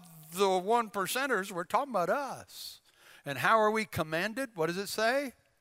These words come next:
Don't put your faith, your hope in that stuff,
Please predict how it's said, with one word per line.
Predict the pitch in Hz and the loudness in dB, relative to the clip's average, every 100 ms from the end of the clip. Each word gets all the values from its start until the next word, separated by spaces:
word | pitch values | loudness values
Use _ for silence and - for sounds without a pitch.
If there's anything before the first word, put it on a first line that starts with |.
| _ - _ | _ -20 _
Don't | 392 392 - | -12 -12 -8
put | 262 262 - | -6 -4 -4
your | 175 - _ | -6 -8 _
faith, | - - - 185 240 254 - | -18 -10 -2 0 2 -2 -6
your | 151 135 | -6 -6
hope | - - 226 247 - - - - | -6 0 2 2 -2 -14 -20 -10
in | 160 160 | -8 -4
that | 147 - | -4 -2
stuff, | - - - _ - 135 202 262 269 - - - | -2 -2 -4 _ -4 -2 0 0 -2 -8 -10 -12